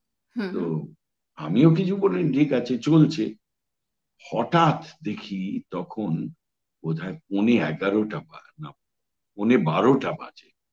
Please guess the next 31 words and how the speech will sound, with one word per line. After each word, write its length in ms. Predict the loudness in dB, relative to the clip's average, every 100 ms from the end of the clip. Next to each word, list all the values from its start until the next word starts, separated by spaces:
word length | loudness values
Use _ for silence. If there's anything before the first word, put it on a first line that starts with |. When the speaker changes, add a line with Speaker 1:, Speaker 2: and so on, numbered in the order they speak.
| _ _ _ _ _ _ _ _ _ _ -10
Speaker 2:
উনি 100 | -8
বলছেন, 340 | -6 -8 -10 -12
"অমিত, 260 | -12 -14 -16
I 100 | -20
am 140 | -20
feeling 360 | -16 -6 -4 -4 -10
pain, 340 | -10 -4 -4 -4 -10 -18
you 140 | -20 -16
know, 160 | -14 -14 _ _ _ _ _
I 80 | -16
am 140 | -16 -16
feeling 360 | _ -12 -10 -12 -14
pain।" 300 | -12 -8 -8 -10
মানে 180 | -10 -8 -8 -12 _ _ _ -10
পেটে 240 | -4 -2
ব্যথা 380 | -2 -4 -6 -4
হচ্ছে। 400 | -2 -4 -6 -6 -6 -8 -20 _ _
মানে 120 | -10 -8
খাননি 500 | -6 0 4 6 6 6
তো 80 | 4
কিছু, 280 | 2 -2 0
এরা 180 | 2 0 -2 _
প্রোগ্রামের 480 | -4 -2 0 2 2
আগে 200 | 2 2 0
খেতেন 420 | -2 -4 -2 0 2
না। 140 | 0 -4 _ _ _ _ _ _ _ _ _ _ _ _ _ _ -14
Speaker 1:
হ্যাঁ। 300 | -12 -10 -2
Speaker 2:
প্রোগ্রামে 520 | -2 0 4 6 6
স্টেজে 480 | 4 2 2 6 6
ওঠার 440 | 6 4 0 -2 0
আগে 320 | -2 -2